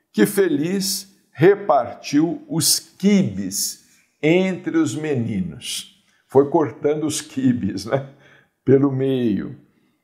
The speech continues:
Estes, famintos, os devoravam.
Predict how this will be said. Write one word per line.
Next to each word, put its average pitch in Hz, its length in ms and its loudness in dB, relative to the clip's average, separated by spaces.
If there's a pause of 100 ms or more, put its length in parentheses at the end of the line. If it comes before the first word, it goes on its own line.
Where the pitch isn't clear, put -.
(220)
Estes, 196 680 2
famintos, 139 920 -2
os 139 180 0
devoravam. 151 920 -2